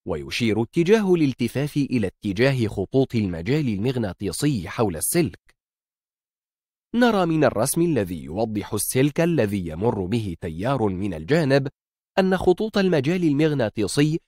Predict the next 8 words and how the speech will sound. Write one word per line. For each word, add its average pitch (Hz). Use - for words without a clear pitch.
يمكن 160
رسمها 165
على 123
هيئة 107
حلقات 113
متحدة 113
المركز. 107
ولاحظ 165